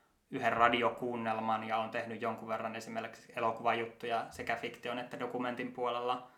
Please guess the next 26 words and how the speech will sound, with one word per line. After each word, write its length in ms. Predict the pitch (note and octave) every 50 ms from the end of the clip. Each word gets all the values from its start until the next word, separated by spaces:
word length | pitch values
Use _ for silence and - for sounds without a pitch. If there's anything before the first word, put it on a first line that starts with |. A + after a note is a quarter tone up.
| - _ _ _ _ _ -
Ja 100 | B2+ G#2+
sit 180 | A#2 A#2 -
erilaisia 440 | A#2 A#2 A#2 A2+ A2+ A2+ G#2+ A#2+ A#2
muita 300 | A2+ A#2 A#2 A2+ - A2+
yhteistyöprojekteja, 1160 | A#2 A#2+ B2 - B2 A#2+ A#2+ - - A#2 A#2 - - A#2 A2+ A2+ A#2 - - - - C3 C#3 - - - _ _ _ _ _ _ _ _ _ _ -
missä 240 | - A2+ - B2+
esimerkiksi 520 | A#2+ A#2 - B2 A#2 A#2 A2+ A#2 A2+ - -
vaikka 240 | B2 A#2 - - B2
nyt 180 | A#2+ A#2 -
viime 220 | - A#2+ A2+ A2+ A2+
marraskuussa 760 | A2+ A2+ A#2 B2+ C3 C3 - - C#3+ C3+ C3 - - D3 C3+ B2+ - - - _ _ _ _ _ _ _ _ _ _ - - -
kaksituhatta 480 | - - B2 A#2+ - - B2 A#2 - C3
yhdeksäntoista 760 | B2 A#2+ A#2+ A#2+ - B2 A#2 - - - C#3+ - - C#3 C#3 - - - - _ _ -
tehtiin 400 | - - - - - - A#2+ A#2+
ne-, 240 | A#2+ B2+ C3+ B2+ - -
neljän 340 | D3 C3+ C3 B2 A#2+ A#2
kuvataiteilijan 720 | A#2 - B2 A#2 A#2 - A#2 A#2 A#2 - A#2+ A#2+ A#2+ A#2 A#2
kanssa 320 | A#2+ B2 B2 - - - - - - - - - - _ - - _
yhdessä 340 | - C#3+ A#2+ B2+ B2+ - F3
orkesteribiisi, 800 | D#3+ D3 D3 D3 D3 - - C3 C3 B2+ B2+ B2+ B2+ A#2+ - C3
minkä 220 | A#2+ A#2 A#2+ C3 B2
solistiosuus 720 | - C3 B2 B2+ A#2+ - - A#2+ B2 A#2+ B2 A#2+ - B2
on 80 | A#2 A#2
filmin 320 | - B2+ A#2+ A#2 A2+ A2+
kehittäminen 560 | A#2+ A#2+ - A#2+ - - - - C2 C2+ C#2
lavalla, 440 | C2+ C2+ C2 C#2 C#2 C#2+ C#2+ - -